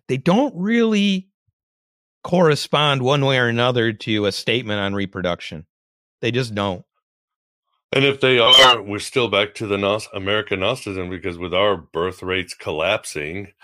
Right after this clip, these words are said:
Speaker 2: we might end up like, uh, Graham was saying, we, Pong was saying, we might end up like the Shakers or <laughs> some other groups will become extinct, just like it's happening in Japan and Europe. But, uh, anyway, I digress. Well, to, uh, get,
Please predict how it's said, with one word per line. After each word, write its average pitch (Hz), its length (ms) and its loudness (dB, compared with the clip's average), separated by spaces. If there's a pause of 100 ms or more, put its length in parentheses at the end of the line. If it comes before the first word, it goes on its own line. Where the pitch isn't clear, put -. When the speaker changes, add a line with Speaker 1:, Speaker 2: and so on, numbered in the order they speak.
(420)
Speaker 2:
we 113 140 -2
might 110 260 2
end 107 200 0
up 107 200 0
like, 104 340 0
uh, 98 200 2
Graham 98 340 -2
was 107 180 -8
saying, 107 240 -2
we, 90 240 -6 (280)
Pong 98 260 -2
was 90 140 -8
saying, 98 120 -8
we 107 120 -6
might 104 260 0
end 98 160 0
up 110 140 -4
like 104 240 0
the 117 80 -2
Shakers 113 640 -6
or 76 140 -12
<laughs> - 0 -
some - 340 -10
other 175 220 -4
groups - 500 -6 (400)
will 160 160 -2
become 131 400 0
extinct, 117 720 -2 (260)
just 101 180 -4
like 92 180 0
it's 92 140 -4
happening 90 380 -2
in 90 160 -4
Japan 95 560 -4
and 85 140 -12
Europe. 85 480 -8 (160)
But, 69 360 -12
uh, 71 180 -8 (340)
anyway, 101 400 2
I 104 180 0
digress. 95 640 -2
Well, 127 240 0 (420)
to, 135 440 0
uh, 135 160 4
get, 139 340 -4